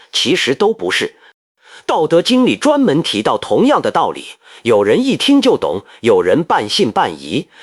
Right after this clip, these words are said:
还有人觉得荒谬可笑。这就是个人天赋的差异，你能毫不费力看见的东西，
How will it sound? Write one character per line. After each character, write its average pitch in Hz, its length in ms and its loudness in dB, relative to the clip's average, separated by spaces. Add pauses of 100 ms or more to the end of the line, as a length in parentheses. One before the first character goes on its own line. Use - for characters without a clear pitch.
还 156 160 -2
有 220 160 2
人 151 160 2
觉 139 160 2
得 165 80 0
荒 277 240 -2
谬 285 220 2
可 - 200 -6
笑。 - 340 -4 (520)
这 277 220 4
就 196 140 2
是 160 120 -2
个 165 160 2
人 110 160 2
天 262 260 2
赋 202 140 0
的 110 100 -2
差 160 280 0
异， 127 220 -10 (240)
你 101 120 0
能 123 160 0
毫 139 260 0
不 180 180 0
费 220 220 0
力 175 140 -2
看 180 240 -2
见 131 140 -2
的 117 80 -2
东 180 180 0
西， 127 220 -4